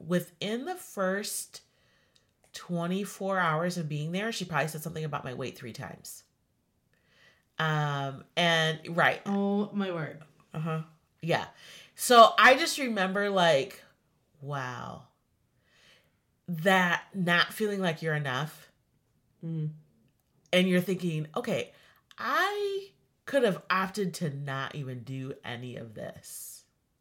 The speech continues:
Speaker 2: Yeah.
Speaker 1: And this is w-, this is, this is what we're gonna do. This is what we're talking about. Really? Really?
Speaker 2: Of all the things that,
Speaker 1: Right.
Speaker 2: <laughs> how many
Speaker 1: Uh-huh.
Speaker 2: years we're going
Speaker 1: Yes.
Speaker 2: through, and that's what you're
Speaker 1: Yes,
Speaker 2: gonna focus
Speaker 1: and
Speaker 2: on.
Speaker 1: this is what you're gonna focus on.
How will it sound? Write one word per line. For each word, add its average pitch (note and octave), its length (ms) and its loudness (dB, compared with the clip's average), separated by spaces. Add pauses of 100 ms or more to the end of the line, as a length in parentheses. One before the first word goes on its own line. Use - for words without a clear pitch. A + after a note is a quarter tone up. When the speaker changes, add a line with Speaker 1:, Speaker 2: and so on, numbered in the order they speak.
(1080)
Speaker 2:
Yeah. G3+ 120 -8 (260)
Speaker 1:
And E3 200 2
this E3 220 0
is G3+ 180 -4
w-, F#3+ 280 -4
this D#3+ 280 -2
is, E3+ 280 -4
this D3 260 -8
is C#3+ 100 -12
what C#3 120 -6
we're C3+ 100 -10
gonna C3+ 160 -8
do. A#2 300 -10
This B2+ 200 -12
is C#3 120 -14
what D3 100 -10
we're C#3+ 120 -8
talking D3 340 -10
about. D4+ 280 -10 (680)
Really? E3 340 -2 (800)
Really? C3 220 -2
Speaker 2:
Of A3 180 0
all C#4+ 320 8
the E4+ 100 0
things A3+ 380 4
that, G#3 160 6
Speaker 1:
Right. B3 500 12
Speaker 2:
<laughs> - 0 -
how A#3+ 340 6
many E4+ 180 10
Speaker 1:
Uh-huh. E4+ 60 12
Speaker 2:
years B3+ 640 8
we're G3 140 6
going F#3+ 280 4
Speaker 1:
Yes. G3+ 160 8
Speaker 2:
through, E3+ 300 6
and D#3+ 80 0
that's F3+ 340 4
what A3 100 -4
you're G3 60 2
Speaker 1:
Yes, E3+ 320 8
Speaker 2:
gonna F3+ 120 -2
focus F3 140 -2
Speaker 1:
and E3+ 100 0
Speaker 2:
on. - 40 4
Speaker 1:
this F3+ 240 2
is G3 220 -4
what F3+ 240 2
you're D#3+ 140 -2
gonna C#3+ 220 -4
focus F3 420 -4
on. C3+ 180 -6